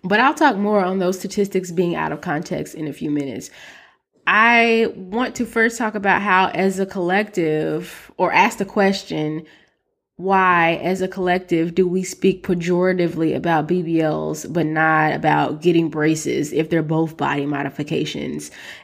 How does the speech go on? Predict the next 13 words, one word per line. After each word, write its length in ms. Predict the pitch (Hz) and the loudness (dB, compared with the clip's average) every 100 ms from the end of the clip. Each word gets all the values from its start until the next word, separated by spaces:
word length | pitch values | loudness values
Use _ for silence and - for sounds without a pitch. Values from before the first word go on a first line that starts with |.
| _ | _
and 640 | 175 165 160 151 147 147 - - | 0 2 4 2 2 -2 -6 0
it's 240 | 170 170 | 0 0
not 580 | 185 175 160 156 147 - | 0 2 4 4 4 2
about 440 | 160 156 147 143 - | -2 -2 -2 -2 -4
the 100 | 147 | -10
former 380 | - 151 147 143 | -6 -6 -6 -6
being 340 | 143 139 139 | -4 -4 -6
more 160 | 127 120 | -8 -8
risky? 480 | 139 - - 185 - - - _ _ - | -10 -10 -12 -14 -16 -20 -20 _ _ 0
I 480 | 165 190 208 226 233 | 4 6 6 4 2
think 400 | 240 226 240 - | 2 2 2 -2
it's 400 | 175 196 202 - | 0 0 0 -2
acceptable 1160 | 190 - - 277 - 254 180 160 139 240 277 | -4 -4 0 0 2 0 2 0 2 0 -2